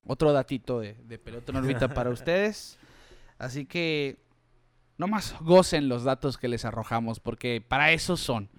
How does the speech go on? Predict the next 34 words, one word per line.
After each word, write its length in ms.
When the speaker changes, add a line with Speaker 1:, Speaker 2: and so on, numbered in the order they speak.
Speaker 2:
Sí, 140
Speaker 1:
realmente. 480
Speaker 2:
y 120
es 160
lo 160
que 80
nos 160
gusta 240
también, 380
ese 200
tipo 280
de, 160
de, 380
de 100
información 880
así 220
medio 480
Speaker 1:
Interesante, 640
¿no? 40
Speaker 2:
Interesante, 180
Speaker 1:
Son 100
Speaker 2:
¿no? 40
Speaker 1:
curiosidades 800
al 80
final. 360
So-, 260
son 280
cosas 420
curiosas, 640
son 220
coincidencias. 1000
Y 120
bueno, 240
Quique, 260